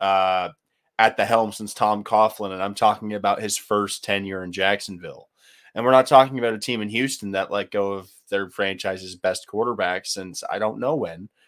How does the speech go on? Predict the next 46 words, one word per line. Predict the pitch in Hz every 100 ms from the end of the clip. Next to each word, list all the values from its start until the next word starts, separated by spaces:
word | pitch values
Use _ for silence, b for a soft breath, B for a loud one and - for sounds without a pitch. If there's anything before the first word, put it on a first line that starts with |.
| _
Granted, | 135 135 113 98 107 - _ _ _ _ _
there's | 107 104 98 -
baggage | 113 113 98 95
with | 92
that, | 90 87 95 B B B B - -
but | 131 120 - _ _ _ -
Tennessee | 151 190 - - 170 175
re-, | 113 117 107
remained | 120 135 156 147
relatively | 123 120 110 117 110 104
unchanged. | 101 - 117 95 87 - 107
Yes, | 117 98 -
they | 117
got | 117 123
rid | 123
of | 110
A | 110
J | 104 107
Brown, | 101 95 92
and | 95 107
losing | 147 135 120
your | 104
top | - 117 101 -
pass | 117 113 113
catcher | - 90 - 90 87 b b b -
will | 185 202
lead | 143 156 143
to | 127
a | 123
bit | 123
of | 127
dysfunction | 113 - 123 120 -
in | 110
the | 101
offense, | 107 127 - 98 92 90 - - _ _ _ _ _ _ _ _ _
but | 113 113
they | 135
replaced | 131 - 143 220 -
him | 92 95
in |
the | 95
offseason. | 101 143 151 92 92 92
I | 117
know | 139
Treylon | - 127 127 123 107
Burks | 120 120